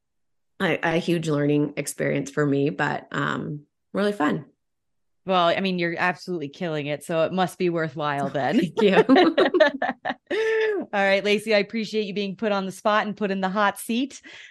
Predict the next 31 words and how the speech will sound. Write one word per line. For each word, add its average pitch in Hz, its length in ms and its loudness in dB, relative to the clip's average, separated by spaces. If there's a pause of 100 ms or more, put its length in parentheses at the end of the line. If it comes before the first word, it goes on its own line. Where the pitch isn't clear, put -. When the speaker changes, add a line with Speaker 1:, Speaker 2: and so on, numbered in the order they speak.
Speaker 2:
Um, 180 260 2
but 180 140 0
we 180 100 0
have 196 240 0
come 190 240 -4
to 185 160 -4
our 175 180 0
final 175 380 -4
and 175 240 -6 (140)
my 330 420 0
favorite 190 420 -2
segment, 170 560 -4
Stack 185 480 0
It 196 140 -2
or 170 460 0
Whack 160 360 0
It, 180 140 0
where 170 80 -2
I'm 170 140 -2
going 175 240 -2
to 170 60 -10
throw 170 200 -2
out 165 100 0
a 160 60 -6
few 214 220 -6
technologies. 165 880 -2
And 151 300 -6
as 147 200 -6
a 147 60 -6
heads 156 240 -4
up, 240 220 2